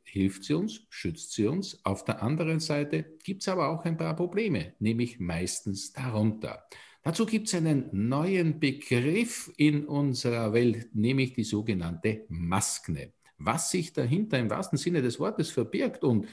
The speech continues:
was man dagegen tun kann vor allem, das frage ich jetzt unseren langjährigen Expertenpartner Friedrich Wasserfall. Er ist Geschäftsführer des Unternehmens Kosmetik vom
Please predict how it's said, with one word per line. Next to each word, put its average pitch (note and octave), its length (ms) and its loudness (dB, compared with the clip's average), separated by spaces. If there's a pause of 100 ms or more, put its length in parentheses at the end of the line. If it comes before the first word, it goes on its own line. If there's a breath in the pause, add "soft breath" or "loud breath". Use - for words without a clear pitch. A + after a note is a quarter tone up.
(140 loud breath)
was G2 460 0
man F#2 160 0
dagegen D2+ 360 -6
tun B3+ 220 6
kann A#2 240 4
vor - 160 -2
allem, C#2+ 240 -4 (300 soft breath)
das G#2+ 240 2
frage G#2+ 320 6
ich G2 80 -4
jetzt G2+ 320 4
unseren F2+ 460 -2
langjährigen G2+ 600 -2
Expertenpartner F2 1160 -4 (280 loud breath)
Friedrich E3+ 520 0
Wasserfall. B2+ 680 0 (320 loud breath)
Er G2 140 2
ist - 160 -6
Geschäftsführer C#3+ 680 0
des B2+ 220 -6
Unternehmens F2 720 -4
Kosmetik - 840 -10
vom D#3 380 -4